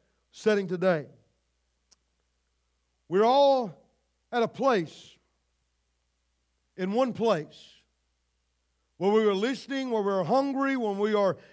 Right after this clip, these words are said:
yearning after the message of grace and faith, the message of the cross. And the Lord has brought us here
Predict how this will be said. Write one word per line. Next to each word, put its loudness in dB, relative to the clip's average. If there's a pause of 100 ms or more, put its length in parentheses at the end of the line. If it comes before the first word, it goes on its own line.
yearning 4
after -2
the -4
message -2
of -2
grace 2
and -10
faith, -2
the -6
message -4
of -4
the -4
cross. -4 (1700)
And -6
the 0
Lord 0
has 0
brought 2
us -6
here -4